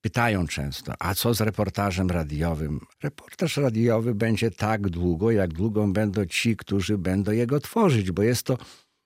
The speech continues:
tworzenie w innej materii. Ty, kiedy zaczynasz pisać książkę, zamykasz się w czterech ścianach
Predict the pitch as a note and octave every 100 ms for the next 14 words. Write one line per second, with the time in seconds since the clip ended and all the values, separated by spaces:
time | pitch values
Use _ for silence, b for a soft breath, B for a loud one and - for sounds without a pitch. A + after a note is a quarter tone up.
0 | - - A#2 G#2+ A#2+ C#3+ D#3 F3+ F3+ -
1 | _ - - - D#3+ D#3+ D3+ C#3 B2+ -
2 | G2 E2 C#2+ B1 B1+ _ _ _ - D#3+
3 | C3+ C3+ A2+ B2 A2 A2 _ A2+ A#2 -
4 | B2 A#2 - - A2 G#2+ F2+ - - -
5 | B2+ C#3 - E3+ E3 - B2 A#2 B2 A2+
6 | A2 G2+ - G2+ D#2 - A2 F#2+ E2 -
7 | - G#2+ A#2 C#3